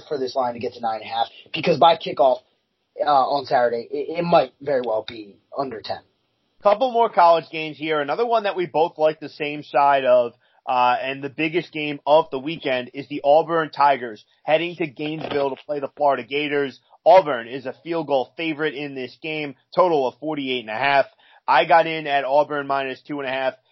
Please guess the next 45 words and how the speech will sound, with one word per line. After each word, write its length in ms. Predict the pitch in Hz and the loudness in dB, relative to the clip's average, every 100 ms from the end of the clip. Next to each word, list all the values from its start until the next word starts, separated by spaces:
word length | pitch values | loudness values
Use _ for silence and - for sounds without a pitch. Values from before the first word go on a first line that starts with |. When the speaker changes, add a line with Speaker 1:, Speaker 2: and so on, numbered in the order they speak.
| _ - | _ -6
Speaker 2:
Uh, 200 | 127 127 | -4 0
Matt, 220 | 156 156 | 2 4
I'll 100 | 156 | 2
give 140 | 151 | 0
you 100 | 170 | -10
credit 240 | 156 165 151 | -2 0 2
on 120 | 139 | -2
this 180 | 151 147 | -4 -8
one. 180 | 143 131 | -8 -4
You 120 | 151 | 0
were 140 | 156 | 2
all 340 | 131 147 151 147 | 6 6 6 2
over 160 | 151 143 | -2 -4
the 60 | 127 | -2
Tigers 420 | 143 147 143 127 | 2 2 2 -6
at 60 | 123 | -10
the 40 | |
beginning 340 | 127 127 139 135 | -12 -8 -8 -8
of 60 | |
the 60 | 120 | -10
season. 460 | - 143 131 131 123 _ - | -10 -8 -6 -6 -10 _ -12
And 120 | 135 | 0
my 180 | 143 202 | 4 4
gosh, 300 | 165 165 139 - - | 6 6 4 -4 -18
uh, 40 | 131 | -16
you 180 | 135 | -8
know, 120 | 151 143 | -4 -2
I, 140 | 139 151 | -2 -4
I, 300 | 143 147 151 | -6 -8 -6
I 20 | 165 | -8
wonder 600 | 151 185 226 233 226 202 _ _ | -4 -6 -6 -8 -8 -10 _ _
where 280 | 143 170 190 | -6 -2 0
we're 140 | 180 | 0
go-, 300 | 160 170 165 - - | -2 -8 -12 -16 -10
what 280 | 147 190 | 2 2
the 60 | - | 2
conversation 720 | - 214 190 165 180 175 165 | -2 0 0 -6 -10 -10 -12
is 60 | 135 | -8
gonna 160 | 156 | -8
be 160 | 143 151 | -6 -2
like 260 | 147 139 139 | 0 0 -4
a 40 | |
month 320 | 135 143 165 _ | -4 -4 -4 _
from 160 | 151 135 | -10 -6
now 360 | 123 120 120 | -4 -4 -4